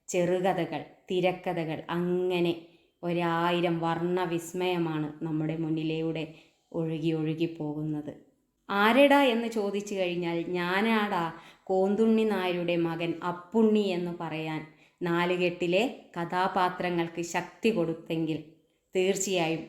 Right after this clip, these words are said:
അതൊരു മനുഷ്യൻ്റെ വിജയം തന്നെയാണ്. നിങ്ങൾ അദ്ദേഹത്തിൻ്റെ ഇൻ്റർവ്യൂകളിലൊക്കെ, അല്ലെങ്കിൽ അദ്ദേഹത്തിൻ്റെ ചില തമാശ എഴുത്തിലൊക്കെ അദ്ദേഹം പ്രതിപാദിക്കുന്ന ഒരു വിഷയമുണ്ടായിരുന്നു. പ്രാചീന ജൂതർക്കിടയിലുണ്ടായിരുന്ന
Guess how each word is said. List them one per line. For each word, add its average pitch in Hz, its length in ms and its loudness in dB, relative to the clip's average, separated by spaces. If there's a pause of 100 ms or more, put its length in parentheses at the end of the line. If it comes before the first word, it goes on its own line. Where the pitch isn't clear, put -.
അതൊരു 165 340 -2
മനുഷ്യൻ്റെ 170 680 0 (500)
വിജയം 175 480 0
തന്നെയാണ്. 160 640 -2 (560)
നിങ്ങൾ 214 300 0
അദ്ദേഹത്തിൻ്റെ 202 680 -2 (140)
ഇൻ്റർവ്യൂകളിലൊക്കെ, 185 1160 0 (340)
അല്ലെങ്കിൽ 180 400 0 (100)
അദ്ദേഹത്തിൻ്റെ 185 680 0
ചില 185 200 -4 (260)
തമാശ 185 540 -4 (420)
എഴുത്തിലൊക്കെ 175 720 0 (100)
അദ്ദേഹം 170 380 -2
പ്രതിപാദിക്കുന്ന 170 840 -2 (180)
ഒരു 165 160 -4
വിഷയമുണ്ടായിരുന്നു. 156 1120 -2 (540)
പ്രാചീന 196 640 4 (260)
ജൂതർക്കിടയിലുണ്ടായിരുന്ന 180 1500 2